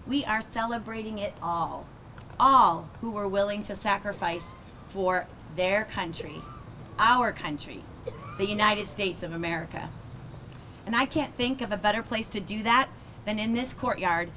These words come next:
of this very special Veterans Medical Center. Every group of heroes Doctor Hutchison highlighted is represented here today, and I am unbelievably proud to be standing here among you. I did not grow up a military brat.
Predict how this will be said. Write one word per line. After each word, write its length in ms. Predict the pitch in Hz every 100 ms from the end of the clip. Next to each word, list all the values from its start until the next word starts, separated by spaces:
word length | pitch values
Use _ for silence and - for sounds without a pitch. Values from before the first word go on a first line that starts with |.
| - -
of 100 | 190
this 200 | 208 196
very 300 | 214 214 226
special 460 | - 196 196 170
Veterans 420 | 170 180 190 185
Medical 380 | 185 175 175 165
Center. 380 | - 160 143 143 - - - - - -
Every 260 | 240 285 311
group 240 | 254 285
of 140 | 262 254
heroes 420 | 269 247 180 175
Doctor 300 | 202 202 220
Hutchison 500 | - - 214 - 208
highlighted 560 | 196 208 175 156 156 156 - - -
is 160 | 226
represented 720 | 180 214 214 214 202 196 202 170
here 200 | 185 160
today, 420 | 180 165 151 151 - - - -
and 100 | 196
I 220 | 196 202
am 180 | 208 196
unbelievably 960 | 202 226 220 - 202 214 226 226 214 214
proud 340 | - 185 165 -
to 60 |
be 140 | 190 185
standing 420 | - 190 185 185
here 160 | 185
among 300 | 185 185 185
you. 200 | 165 160 151 - - - - - - - - - - - -
I 100 | 294
did 120 | 311
not 200 | 311 285
grow 160 | 247 226
up 140 | 240
a 40 |
military 520 | 240 240 262 285 262 254
brat. 340 | 247 262